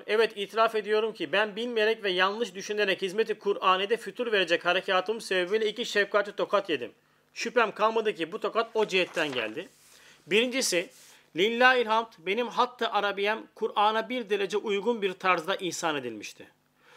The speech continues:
Üstadım en evvel üç yüz bana yazdırmakla sair arkadaşlarıma taksim etti. Risale'nin bir vazifesi nedir? Kur'an-ı Kerim'in, e, hem manevi mu-, mucizesini gösteriyor hem de, e, yazılıştaki mucizeyi de gösteriyor.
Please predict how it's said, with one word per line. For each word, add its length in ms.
Üstadım 580
en 120
evvel 420
üç 160
yüz 200
bana 160
yazdırmakla 760
sair 340
arkadaşlarıma 760
taksim 400
etti. 280
Risale'nin 440
bir 100
vazifesi 440
nedir? 240
Kur'an-ı 320
Kerim'in, 380
e, 340
hem 220
manevi 540
mu-, 260
mucizesini 500
gösteriyor 400
hem 220
de, 200
e, 80
yazılıştaki 720
mucizeyi 420
de 80
gösteriyor. 520